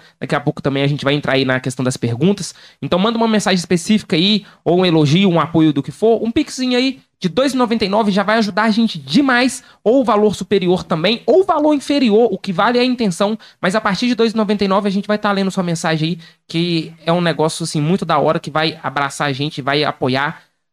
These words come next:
a gente aí demais, vai ser da hora se você deixar o Pix aí pra nós.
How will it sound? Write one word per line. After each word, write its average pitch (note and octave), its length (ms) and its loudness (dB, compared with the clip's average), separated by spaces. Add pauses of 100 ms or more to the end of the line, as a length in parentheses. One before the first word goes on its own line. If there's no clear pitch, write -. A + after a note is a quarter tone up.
a B2+ 60 -8
gente C#3 240 -4
aí C#3 80 0
demais, C3+ 260 -2
vai C#3 80 -4
ser C#3 140 -6
da D#3+ 160 0
hora D#3 220 2
se - 120 -6
você D#3+ 220 -4
deixar D#3+ 440 0
o D#3 60 0
Pix - 320 -6
aí D3+ 80 0
pra G3+ 200 -2
nós. - 400 -6